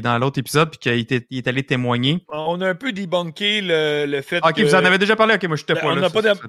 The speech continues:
Speaker 2: on n'a pas parlé en live. Moi, Sam, puis Matt, on en a parlé sur, euh, sur Discord.
Speaker 1: Ok.
Speaker 2: On a fait des recherches, on est allé voir.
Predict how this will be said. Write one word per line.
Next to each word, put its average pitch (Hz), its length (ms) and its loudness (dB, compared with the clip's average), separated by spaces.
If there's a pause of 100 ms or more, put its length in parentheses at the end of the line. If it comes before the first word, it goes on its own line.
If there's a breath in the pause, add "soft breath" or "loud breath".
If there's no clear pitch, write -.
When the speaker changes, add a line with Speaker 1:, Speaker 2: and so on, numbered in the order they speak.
(120)
Speaker 2:
on 160 120 -2
n'a 165 100 -4
pas 185 120 0
parlé 170 220 0
en 156 80 0
live. 160 220 0
Moi, 175 380 2
Sam, 170 520 -2
puis 156 140 -14
Matt, 165 400 0
on 139 80 -10 (100)
en 139 40 -8
a 139 80 -6
parlé 143 400 -6
sur, 143 280 -6
euh, 117 760 -2 (440)
sur 120 220 -14
Discord. 156 640 -2 (260 loud breath)
Speaker 1:
Ok. 147 160 -12
Speaker 2:
On 196 80 -4
a 127 60 -4
fait 135 140 -4
des 139 200 -2
recherches, 160 460 0
on 160 60 -8
est 139 160 -8
allé 139 160 -2
voir. 156 400 0